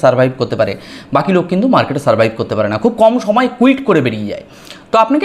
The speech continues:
একটা কথা মাথায় রাখতে হবে যে প্রত্যেকটা সাকসেসফুল ট্রেডার বা প্রত্যেকটা সাকসেসফুল ইনভেস্টরের পিছনে যদি একটু মানে ব্যাকগ্রাউন্ড যদি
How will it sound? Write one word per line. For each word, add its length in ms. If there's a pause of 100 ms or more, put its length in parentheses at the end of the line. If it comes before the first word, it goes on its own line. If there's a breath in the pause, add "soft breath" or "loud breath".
একটা 180
কথা 120 (100)
মাথায় 200
রাখতে 200
হবে 120 (240)
যে 140
প্রত্যেকটা 440 (120)
সাকসেসফুল 500 (140)
ট্রেডার 340 (140)
বা 60 (200)
প্রত্যেকটা 480
সাকসেসফুল 400 (160)
ইনভেস্টরের 600
পিছনে 320 (800 loud breath)
যদি 220
একটু 160 (100)
মানে 180
ব্যাকগ্রাউন্ড 400
যদি 120